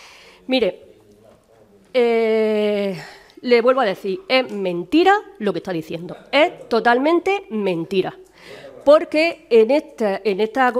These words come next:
en esta comarca, igual que en toda, en toda España, hay programas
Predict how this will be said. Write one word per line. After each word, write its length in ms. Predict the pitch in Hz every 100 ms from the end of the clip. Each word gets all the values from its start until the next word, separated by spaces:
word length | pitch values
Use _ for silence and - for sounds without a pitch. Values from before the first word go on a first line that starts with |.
| 247
en 200 | 208 202
esta 200 | 208 262
comarca, 460 | 240 254 254 185 -
igual 500 | 202 185 226 190 - -
que 100 | 180
en 140 | 175
toda, 320 | 170 214 214
en 160 | 214 196
toda 180 | 208 208
España, 460 | 214 285 277 277 302 - _ -
hay 280 | 247 240 208
programas 680 | 202 202 208 269 311 370